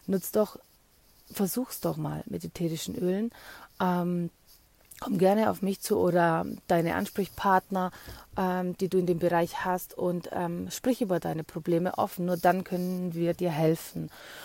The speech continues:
Und ich, für mich ist es einfach so, die Natur ist die beste Medizin. Wir haben hier,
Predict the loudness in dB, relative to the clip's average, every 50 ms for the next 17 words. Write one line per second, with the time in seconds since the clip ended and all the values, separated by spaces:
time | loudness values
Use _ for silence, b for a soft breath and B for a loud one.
0 | B B B 2 2 4 4 2 0 -4 -14 _ _ _ _ _ -20 _ _ _
1 | -20 -20 -20 -20 -20 -6 0 2 2 2 2 2 2 4 4 6 6 4 4 4
2 | 2 2 4 2 2 2 2 4 4 4 4 4 2 0 0 0 0 2 4 6
3 | 8 8 6 4 2 -4 _ _ _ _ _ _ _ 0 4 6 6 6 4 2
4 | 4 4 4 6 4 2 0 0 -2 -4 -6 -4 -2 0 0 0 0 0 0 0
5 | 0 2 2 2 2 2 2 0 2 2 2 2 0